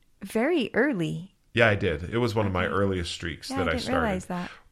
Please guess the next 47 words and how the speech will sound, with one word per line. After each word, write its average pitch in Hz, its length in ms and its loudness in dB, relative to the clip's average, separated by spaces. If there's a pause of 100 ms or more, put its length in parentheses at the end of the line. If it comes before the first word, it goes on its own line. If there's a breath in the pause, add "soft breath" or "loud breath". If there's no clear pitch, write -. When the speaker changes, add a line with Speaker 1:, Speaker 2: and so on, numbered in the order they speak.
Speaker 2:
What 160 260 8
I, 160 120 8
well, 135 320 4
it 135 100 4
was 123 240 2
in 123 120 0
response 143 560 -2
to, 113 220 0
I 101 60 6
wanted, 120 480 -2 (300)
and 110 160 2
I 101 60 4
still 107 540 0
am 87 460 -6 (100)
aiming 92 540 -4
at, 80 380 -8 (100)
I'm 104 140 -2
a 95 60 0
writer, 98 580 4 (560 soft breath)
and 98 180 2
I 98 40 2
wanna 98 220 0
continue 104 460 -6
to 90 140 -8
write, 80 360 -4
and 87 260 -6
vocabulary 95 1080 -2
was 92 240 -2
something 98 320 -4
that 85 80 -4
was 71 100 -10
important 82 420 -8
to 87 100 -12
me, 85 80 -8
so 95 200 -4
that 85 160 -4
when 87 120 -6
I 85 140 -4
come 120 260 -8
across 87 600 -4 (800 soft breath)
a 104 200 0
concept 110 580 -4
that 90 140 0
I 87 40 2
wanted 95 300 -2
to 92 120 -4
explain, 98 680 -6